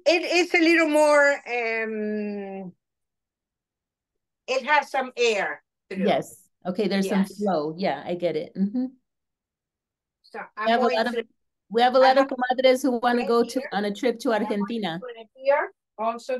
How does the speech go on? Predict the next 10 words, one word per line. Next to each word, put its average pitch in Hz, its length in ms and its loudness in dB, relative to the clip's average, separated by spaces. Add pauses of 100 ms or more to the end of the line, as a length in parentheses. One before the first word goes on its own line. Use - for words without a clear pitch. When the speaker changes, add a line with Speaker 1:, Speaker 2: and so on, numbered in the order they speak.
Speaker 1:
to 202 400 -4
toast. 269 640 -2 (1800)
And 185 140 -10
I'm 202 80 -8
gonna 214 180 -6
use 220 300 -4
that 202 220 -4
piece 220 200 -4
of 196 140 -8
bread 208 320 -4